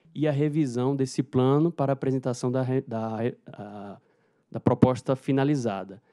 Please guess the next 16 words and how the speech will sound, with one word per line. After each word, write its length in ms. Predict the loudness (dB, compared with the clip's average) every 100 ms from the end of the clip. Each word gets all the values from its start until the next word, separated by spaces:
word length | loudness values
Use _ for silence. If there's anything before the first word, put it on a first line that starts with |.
| _ _ _ -8
Então, 360 | -2 2 2 0
a 100 | 0
área 240 | 2 2
técnica 760 | 2 0 0 0 -2 -2 -4 -4 -10
sugeriu, 680 | 0 2 4 4 6 4
né, 120 | 4 4
por 160 | 2
meio 180 | 4 2
da 100 | 2
nota 300 | 0 -2 -4
técnica 460 | -4 -6 -6 -8 -8
duzentos 280 | -2 -2 -2
e 40 |
quarenta 320 | -4 -4 -2
e 100 | 0
um, 160 | 0